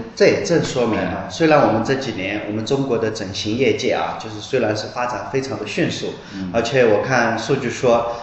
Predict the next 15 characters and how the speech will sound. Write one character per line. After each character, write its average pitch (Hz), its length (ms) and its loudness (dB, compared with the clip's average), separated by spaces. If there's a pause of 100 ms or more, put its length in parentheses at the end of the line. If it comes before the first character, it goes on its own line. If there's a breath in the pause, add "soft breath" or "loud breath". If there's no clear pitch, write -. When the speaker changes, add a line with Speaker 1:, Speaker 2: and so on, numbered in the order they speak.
(120 loud breath)
Speaker 1:
中 147 260 4
国 110 200 8
即 139 180 2
将 131 340 4
成 117 260 -2
为 110 140 4
全 110 240 -4
球 123 180 -2
第 147 160 4
二 127 160 8
大 131 220 4
整 101 200 2
形 107 200 -2
市 139 160 0
场。 123 200 -2